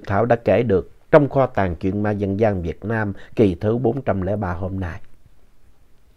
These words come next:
Chúc quý vị và các bạn có những giấc ngủ thật ngon, cuộc sống vui vẻ bên người thân, nhất là những bữa ăn, ăn đầy đủ, nhiều chất bổ dưỡng.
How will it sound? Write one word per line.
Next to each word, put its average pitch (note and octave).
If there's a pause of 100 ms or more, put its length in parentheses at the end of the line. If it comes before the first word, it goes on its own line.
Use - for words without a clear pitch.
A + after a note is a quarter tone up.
(560)
Chúc A#3
quý G#3+
vị A2
và G2
các -
bạn F#2+ (460)
có D#3+
những A#2
giấc D3+
ngủ G2
thật - (100)
ngon, G#2+ (1000)
cuộc -
sống D3+
vui A#2
vẻ F2+ (380)
bên B2
người D#2+
thân, G#2 (800)
nhất E3+
là A2
những G#2
bữa B2
ăn, G#2 (1160)
ăn D#3
đầy F#2+
đủ, F2+ (1120)
nhiều C#3
chất -
bổ G#2+
dưỡng. G#2+